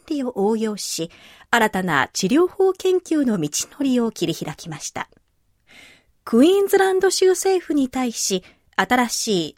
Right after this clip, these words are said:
アボリジナルトレス海峡諸島民の子どもたちのためのコミッショナーを速やかに任命するよう求める声が上がっています。退任する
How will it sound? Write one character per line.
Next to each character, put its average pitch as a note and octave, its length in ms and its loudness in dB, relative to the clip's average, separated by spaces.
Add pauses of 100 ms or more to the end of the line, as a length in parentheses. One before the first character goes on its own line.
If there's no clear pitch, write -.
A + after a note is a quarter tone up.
ア F#3 140 0
ボ B3+ 100 2
リ F4+ 140 4
ジ D#4 140 -2
ナ A3+ 140 2
ル D#3 200 -4
ト F#3+ 160 -4
レ D4+ 100 4
ス - 120 -4
海 F4+ 260 0
峡 F#4 200 2
諸 F4+ 180 -2
島 F4+ 260 2
民 A#3 240 0
の D3+ 320 -2
子 G3+ 120 2
ど D#4 120 4
も F#4+ 100 0
た F#4 140 -4
ち - 120 -6
の D4 120 0
た C4+ 160 -2
め D#4 80 0
の D#4+ 160 -2
コ E4 100 -2
ミ E4 120 0
ッ - 20 -8
シ - 200 -4
ョ C#4+ 40 2
ナ B3 220 0
ー - 20 2
を G#3 140 2 (220)
速 D#4+ 300 6
や G4+ 140 2
か D#4+ 160 -4
に B3+ 160 2
任 G3 240 4
命 A#3 180 0
す A3 160 -4
る A3 140 0
よ F#3+ 380 2 (100)
う - 40 -10
求 E3 220 0
め D#4+ 140 0
る C#4+ 180 -8
声 C4+ 240 2
が E3 300 2
上 D3+ 80 -8
が D#3+ 80 -6
っ D3+ 60 -16 (120)
て D3+ 80 -6
い C#3+ 100 -6
ま C3+ 120 -16
す。 - 260 -12 (1160)
退 E4+ 220 4
任 G4 220 4
す - 160 -4
る D4+ 240 4